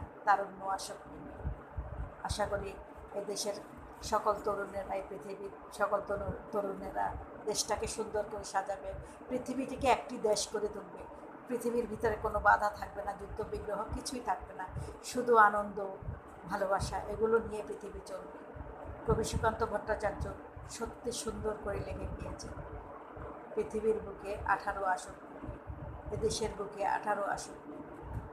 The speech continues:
আসলে আঠারোর যে কত সুন্দর একটা সময়, জীবনের এই সুন্দর সময়টা কবি সবার জন্য, তাজা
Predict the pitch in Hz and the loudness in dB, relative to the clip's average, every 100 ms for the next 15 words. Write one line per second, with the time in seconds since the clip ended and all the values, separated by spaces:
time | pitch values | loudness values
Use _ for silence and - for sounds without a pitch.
0 | - - - - 208 208 208 220 214 214 | -12 -12 -10 -6 4 6 6 6 2 2
1 | 220 220 220 208 - 226 214 214 202 - | 0 2 2 2 0 2 2 4 2 2
2 | 208 - 202 196 185 - - - - 226 | -2 -2 -2 -2 -4 -8 -8 -8 -4 0
3 | 220 220 220 214 214 226 220 226 - 214 | 2 4 4 4 2 0 2 4 6 6
4 | 208 202 196 208 202 208 - - - - | 6 4 2 2 -2 -4 -6 -10 -10 -4
5 | - - - - - - - - - - | 0 4 8 10 8 6 6 4 -2 0
6 | 220 208 202 220 202 202 - - - - | 6 8 8 6 4 2 0 -4 -4 -4
7 | - - - 214 208 208 | -4 -6 8 8 10 6